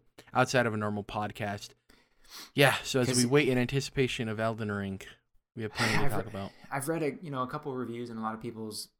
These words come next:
Speaker 2: <clears throat> uh, reactions to it, re-, reviewers' reactions to it so far. Um, but I've not heard much about, like, the story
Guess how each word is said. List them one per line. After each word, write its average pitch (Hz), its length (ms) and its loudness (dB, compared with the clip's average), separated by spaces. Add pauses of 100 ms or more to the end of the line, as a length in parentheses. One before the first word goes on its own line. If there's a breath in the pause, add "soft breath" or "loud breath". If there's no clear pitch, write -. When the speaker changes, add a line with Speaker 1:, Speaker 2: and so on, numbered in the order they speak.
Speaker 2:
<clears throat> - 0 -
uh, 131 920 4
reactions 120 440 -2
to 120 120 -2
it, - 160 -6
re-, 127 220 -12
reviewers' 131 480 -6
reactions 113 360 -2
to 117 80 -8
it 113 100 -4
so 147 160 0
far. 107 360 0 (640 soft breath)
Um, 113 420 2
but 117 100 -2
I've 143 140 -4
not 220 160 -4
heard 277 160 -10
much 165 260 -2
about, 127 480 -4
like, 113 280 -8 (120)
the 123 100 -4
story - 760 -4